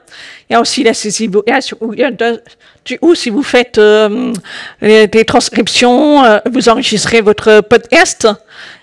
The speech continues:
et vous pouvez vous faire transcrire par la dictée vocale ou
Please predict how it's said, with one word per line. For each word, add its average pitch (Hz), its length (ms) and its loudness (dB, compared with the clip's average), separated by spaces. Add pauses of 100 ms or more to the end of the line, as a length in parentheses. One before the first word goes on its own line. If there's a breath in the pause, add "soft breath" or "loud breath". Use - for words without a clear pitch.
(120)
et 208 380 2
vous 202 180 -2
pouvez 220 300 0
vous 214 160 -6
faire 226 220 -4
transcrire 233 460 -4
par 220 180 -2
la 226 80 -4
dictée 240 340 -6
vocale 233 420 0
ou 220 220 -10